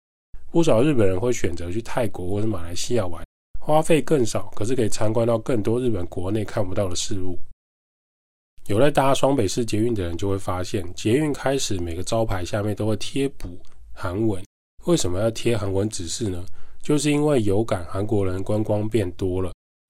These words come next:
让工作人员不会难以说明跟指引，那最好的方式就直接把韩文贴上去。有一个知名资深的台湾网红表示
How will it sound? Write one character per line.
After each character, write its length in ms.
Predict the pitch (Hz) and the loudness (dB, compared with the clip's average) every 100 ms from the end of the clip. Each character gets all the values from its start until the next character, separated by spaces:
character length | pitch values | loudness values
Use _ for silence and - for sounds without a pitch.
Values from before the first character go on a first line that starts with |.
| - | -2
让 180 | 127 120 | 4 4
工 200 | 123 123 | 4 4
作 160 | 131 104 | 4 4
人 100 | 90 | 0
员 140 | 90 | -2
不 160 | - 101 | -4 -2
会 120 | 113 | -2
难 200 | 92 98 | -2 -4
以 80 | 87 | -4
说 300 | - 120 123 | -2 0 0
明 180 | 92 | -2
跟 180 | 92 101 | -4 -6
指 220 | - 95 98 | -6 -8 -6
引， 140 | 92 - - | -6 -10 -6
那 100 | 110 | -2
最 160 | 127 | -2
好 80 | 98 | -2
的 60 | 90 | -2
方 180 | 101 | -2
式 140 | 101 104 | -2 -2
就 120 | 101 | -4
直 140 | - | -4
接 60 | 101 | -6
把 100 | 95 | -6
韩 220 | 95 92 | -6 -6
文 120 | 92 | -8
贴 200 | - 98 | -6 -4
上 160 | 104 95 | -4 -4
去。 260 | - 113 95 - - - - - | -4 -6 -6 -8 -8 -8 -8 -6
有 100 | 120 | 0
一 20 | 139 | 2
个 120 | 143 | 0
知 300 | - 160 165 | 0 2 4
名 240 | 120 107 | 2 -2
资 220 | 104 135 131 | -4 -6 -4
深 220 | 127 120 | -2 -2
的 140 | 107 | -2
台 140 | 104 101 | 0 0
湾 120 | 113 | 0
网 140 | 90 | -2
红 160 | 85 90 | -6 -8
表 180 | - 90 | -8 -6
示 220 | - | -4